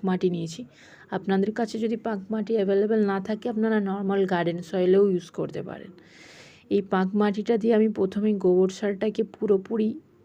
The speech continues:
কভার করে দেবো, যাতে গোবর সারটা ভেসে উপরের দিকে না ওঠে।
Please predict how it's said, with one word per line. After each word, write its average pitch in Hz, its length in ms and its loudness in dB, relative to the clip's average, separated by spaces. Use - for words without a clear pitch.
কভার 185 360 4
করে 180 240 2
দেবো, 170 220 -2
যাতে 170 300 -2
গোবর 175 420 2
সারটা 190 400 -6
ভেসে 185 400 -4
উপরের 208 440 -2
দিকে 208 260 -2
না 196 240 -2
ওঠে। 165 260 -8